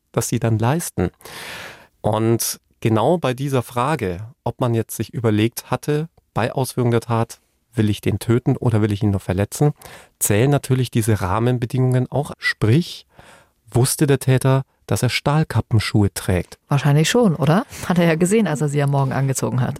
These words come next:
Speaker 1: Zumal er ja auch jeden Tag mit denen in die Arbeit geht.
Speaker 2: Ja.
Speaker 1: Ja. Aber das ist natürlich ein wichtiger Punkt, weil man dann natürlich zumindest unterbewusst weiß, wenn ich mit einem Stahlkappenschuh jemanden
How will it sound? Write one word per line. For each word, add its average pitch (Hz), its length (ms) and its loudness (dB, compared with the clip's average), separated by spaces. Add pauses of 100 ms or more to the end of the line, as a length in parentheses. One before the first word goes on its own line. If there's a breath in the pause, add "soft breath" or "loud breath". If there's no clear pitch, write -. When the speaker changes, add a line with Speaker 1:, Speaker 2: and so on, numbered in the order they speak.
Speaker 1:
Zumal 113 360 2
er 117 60 2
ja 117 140 2
auch 110 160 -6
jeden 113 160 2
Tag 117 260 0
mit 117 140 0
denen 117 160 2
in 131 100 -2
die 120 120 0
Arbeit 127 340 2
geht. 160 120 -2
Speaker 2:
Ja. 185 140 2 (180)
Speaker 1:
Ja. 113 120 -4 (520 loud breath)
Aber 120 200 0
das 127 160 -2
ist 165 80 -4
natürlich 147 340 -2
ein 131 80 0
wichtiger 113 320 -2
Punkt, 165 400 0
weil 120 80 2
man 110 180 2
dann 160 400 -2
natürlich 113 460 -4 (160)
zumindest 117 380 0
unterbewusst 131 640 0
weiß, 127 380 0 (220 loud breath)
wenn 107 120 0
ich 107 100 -2
mit 113 220 -2
einem 107 320 -2
Stahlkappenschuh 123 1300 0 (360 soft breath)
jemanden 104 600 2